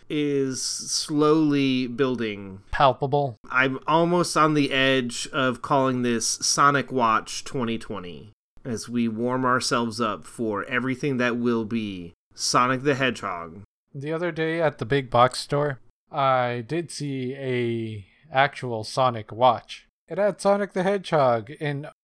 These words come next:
Speaker 1: Why didn't you get it for the Sonic watch?
Speaker 2: Because it was cheaply made and it made me sad. It spun, though.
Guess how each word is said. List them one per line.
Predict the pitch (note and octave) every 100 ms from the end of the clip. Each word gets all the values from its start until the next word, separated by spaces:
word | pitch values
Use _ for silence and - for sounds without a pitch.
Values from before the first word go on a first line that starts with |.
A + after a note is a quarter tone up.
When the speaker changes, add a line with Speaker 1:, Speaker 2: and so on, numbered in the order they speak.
| _ _ _
Speaker 1:
Why | G3+ D#3+ E3
didn't | E3 E3+
you | F3
get | D#3+ F3+
it | G#3 C#3 -
for | E3+
the | D3+
Sonic | - E3+ G3 -
watch? | B2+ A2 G2 - - - _
Speaker 2:
Because | E3 F3+ F3 F#3 E3+
it | F3+
was | D#3+ -
cheaply | - G#3 G#3 G3+
made | D#3 D3+ C#3+ B2 A#2
and | C#3+ B2
it | B2+
made | C3 C#3
me | C3+
sad. | - A#2+ G#2+ G2 - _ _ _ _ _ _ -
It | E3
spun, | - - D3 A3
though. | G3 D3 D3+ D#3